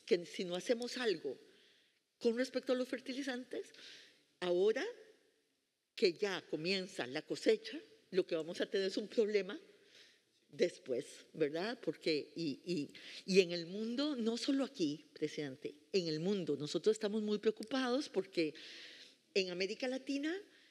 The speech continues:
y en África comienza la siembra, ¿no?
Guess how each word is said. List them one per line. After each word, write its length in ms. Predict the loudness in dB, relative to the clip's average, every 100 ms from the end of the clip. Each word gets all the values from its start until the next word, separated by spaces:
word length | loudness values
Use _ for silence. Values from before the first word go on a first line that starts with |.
| _ _ _ -6
y 240 | 2 4
en 300 | 4 0 -6 -4
África 560 | -4 0 0 0 -4 0
comienza 760 | 4 4 4 -2 -2 -4 -6 -6 -10 _ _ _ _ _
la 160 | 0 0
siembra, 500 | 2 2 0 -10 -8
¿no? 180 | -8